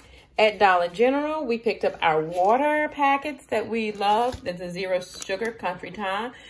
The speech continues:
We got ten of those. We got a thing of Imperial butter. We picked up some alcohol, which is the ninety-one percent. And then we picked up the seventy. At Dollar Tree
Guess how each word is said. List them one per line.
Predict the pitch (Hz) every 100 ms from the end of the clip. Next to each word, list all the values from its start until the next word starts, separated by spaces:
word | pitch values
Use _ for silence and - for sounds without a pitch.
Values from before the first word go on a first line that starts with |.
| -
We | -
got | 175 156 -
ten | 196 202
of | 277
those. | 202 170 190 254 - - -
We | 240
got | 214 196
a | 190
thing | 185 185 190 -
of | 185 185
Imperial | 185 185 - - 196 202 277 -
butter. | - 180 180 302 415 - - _ _ _ _ _ _ _ - -
We | -
picked | 247 302 311
up | 302
some | 339 381
alcohol, | 220 214 220 202 208 220
which | 214 208
is | 208
the | 190 180
ninety-one | 180 175 180 180
percent. | 170 185 - 196 - - _ _ - _
And | - 196 190
then | 190 185
we | 180
picked | - 175 175 -
up | 185 175 175 -
the | 240
seventy. | 240 208 170 170 185 294 427 - - _ - - _ -
At | 240 277
Dollar | 240 254 262 277 277 277 277 277 277 -
Tree | - 392 427 277 233 285 311